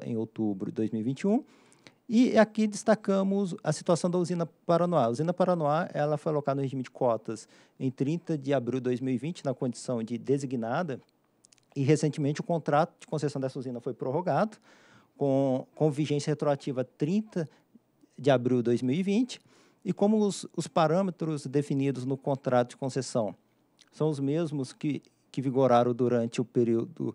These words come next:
que ela tava designada, não foi identificado alterações na, nas receitas que foram homologadas pra us-, pela usina, para a usina Paranoá, desde a, eh, trinta de abril de dois mil e vinte. Então, não, aqui não houve necessidade de, de se aplicar nenhum financeiro.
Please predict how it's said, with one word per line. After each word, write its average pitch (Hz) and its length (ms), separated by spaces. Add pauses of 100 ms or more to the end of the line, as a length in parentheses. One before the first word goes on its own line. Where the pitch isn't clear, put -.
(160)
que - 80
ela 117 100
tava 113 200
designada, 139 580
não 170 220
foi 170 160
identificado 156 720 (240)
alterações 139 580
na, 143 460 (180)
nas 131 180
receitas 147 540
que - 80
foram 135 180
homologadas 131 400
pra - 160
us-, 131 220 (260)
pela 127 200
usina, 127 400 (360)
para 135 220
a - 20
usina 127 240
Paranoá, 131 540 (500)
desde 127 360
a, 127 120
eh, 120 320
trinta 127 380
de 127 80
abril 120 240
de 120 40
dois 127 140
mil 123 140
e 127 100
vinte. 101 460
Então, 123 240
não, 127 280 (100)
aqui 120 260
não 127 140
houve 123 340
necessidade 120 460
de, 147 180 (400)
de 120 460
se - 120
aplicar 120 280
nenhum 120 160
financeiro. 120 680